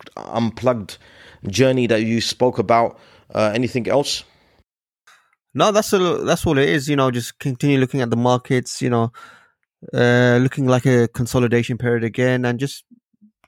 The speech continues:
Speaker 2: continuing building my bags up for the future.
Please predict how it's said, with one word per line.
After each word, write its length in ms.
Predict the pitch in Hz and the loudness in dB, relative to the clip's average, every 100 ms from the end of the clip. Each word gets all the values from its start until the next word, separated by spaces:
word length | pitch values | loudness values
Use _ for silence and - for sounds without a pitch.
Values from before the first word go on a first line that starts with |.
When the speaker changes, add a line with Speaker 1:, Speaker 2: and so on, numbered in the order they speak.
| _ - | _ -14
Speaker 2:
continuing 520 | 151 160 160 147 135 - _ _ _ _ _ _ _ _ 127 | -6 -4 -2 -2 -6 -12 _ _ _ _ _ _ _ _ 0
building 300 | 131 139 139 | 2 2 2
my 100 | 135 | 2
bags 300 | 127 151 139 | 2 0 0
up 160 | 104 - | -6 -4
for 100 | 113 | -4
the 120 | 113 | -2
future. 400 | 139 165 120 | -4 -2 -4